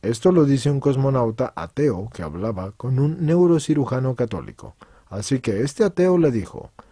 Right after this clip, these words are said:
"Me he paseado entre las estrellas, pero allí yo no me he encontrado con Dios". A esto el católico le contestó,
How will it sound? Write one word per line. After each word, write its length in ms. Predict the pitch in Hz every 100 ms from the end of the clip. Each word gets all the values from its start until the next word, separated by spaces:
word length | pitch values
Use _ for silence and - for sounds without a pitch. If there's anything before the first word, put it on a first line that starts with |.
| - - - -
"Me 160 | 78
he 60 | 107
paseado 500 | 131 131 143 156 156
entre 240 | 151 135 127
las 180 | 117
estrellas, 600 | 117 113 156 170 117 90
pero 260 | - 95 87
allí 220 | 101 180
yo 160 | 196 175
no 120 | 143
me 100 | 135
he 40 |
encontrado 540 | 120 117 107 98 92 85
con 200 | 76 76
Dios". 540 | 113 123 - - - - - _ _
A 200 | - 92
esto 240 | 120 - 139
el 80 | 117
católico 540 | 110 127 127 120 113
le 100 | 113
contestó, 600 | 113 104 107 - 151 127